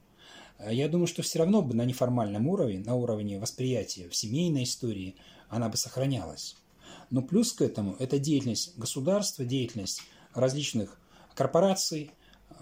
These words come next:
в частности, это корпорации историков профессиональных, вот как мы с вами, да, это корпорации музейных сотрудников, сотрудников мемориала, деятелей культуры, науки и так далее. А, в общем, различных институтов памяти, архивных,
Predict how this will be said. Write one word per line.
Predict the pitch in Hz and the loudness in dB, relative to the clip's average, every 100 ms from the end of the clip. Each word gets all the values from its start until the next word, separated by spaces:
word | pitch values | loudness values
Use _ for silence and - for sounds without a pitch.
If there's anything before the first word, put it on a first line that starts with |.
| 113 - | -18 -12
в | |
частности, | - 123 - - 117 | -2 -2 0 -4 -6
это | - | -6
корпорации | 135 185 202 190 110 | -2 2 2 2 -2
историков | 98 - - 90 120 - - | -4 0 0 0 -6 -12 -12
профессиональных, | 117 - 117 110 110 104 - | -10 -6 -2 -2 -2 -4 -8
вот | - | -12
как | 117 110 | -12 -6
мы | |
с | 98 - | -6 -4
вами, | 98 92 | -6 -8
да, | 95 165 180 147 | -6 -6 -6 -8
это | - 113 | -8 -8
корпорации | - 117 160 180 - | -6 -2 -2 0 -4
музейных | 104 123 107 - | -6 -4 -4 -4
сотрудников, | - 131 131 113 - 101 - _ - - | -8 -4 -4 -4 -8 -14 -16 _ -20 -20
сотрудников | - 113 170 135 107 | -12 -2 0 0 -2
мемориала, | 101 101 117 151 139 113 113 | -4 -2 -2 0 0 -2 -2
деятелей | 110 135 101 95 | -4 -4 -4 -8
культуры, | - 107 156 160 131 110 - - - - | -6 -6 -2 0 0 -2 -6 -20 -20 -10
науки | 113 117 143 - 98 92 | -2 0 0 -2 -10 -10
и | - | -12
так | 104 98 | -8 -2
далее. | 135 131 113 98 - - - _ - | -2 0 -2 -6 -14 -20 -20 _ -10
А, | 143 127 123 - - - 147 - _ - - | -4 -4 -6 -10 -18 -18 -16 -18 _ -14 -8
в | |
общем, | - 123 | -4 2
различных | 147 151 185 147 147 | 2 2 0 -2 -4
институтов | - 151 - 123 | -4 -4 -2 -4
памяти, | - 113 92 - 95 - - | -2 -2 -2 -6 -10 -12 -6
архивных, | 139 - 160 139 120 | -6 -2 0 0 -2